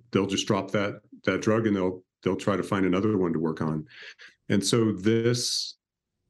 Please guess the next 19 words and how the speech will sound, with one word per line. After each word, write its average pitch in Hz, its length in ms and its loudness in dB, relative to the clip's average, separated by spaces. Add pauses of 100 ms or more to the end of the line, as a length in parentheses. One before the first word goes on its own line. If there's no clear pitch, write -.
(140)
y-, - 240 -4
y-, 120 200 -8 (260)
you 120 120 2
know, 101 280 0
the, 120 160 0
the 117 180 0
Democrats 117 960 -2
are, 101 300 0
are 101 60 0
very 98 260 2
excited 113 480 0
that - 160 -4
they, 87 220 2 (420)
you 85 140 0
know, 82 100 -2
they 90 140 2
beat 131 420 -2
Big 110 200 2
Pharma, 95 520 -2